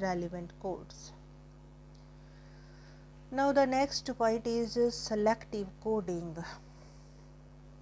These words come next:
The third step, selective coding, continues the axial coding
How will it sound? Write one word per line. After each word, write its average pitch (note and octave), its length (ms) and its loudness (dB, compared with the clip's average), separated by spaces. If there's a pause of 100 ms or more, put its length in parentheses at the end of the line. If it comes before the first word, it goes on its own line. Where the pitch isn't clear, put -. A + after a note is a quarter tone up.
(720)
The B3+ 120 6
third D#4+ 440 6
step, C4 500 4
selective B3 640 0
coding, A3 440 0
continues A3 880 -2
the G#3 100 2
axial G3+ 560 2
coding G3+ 500 -4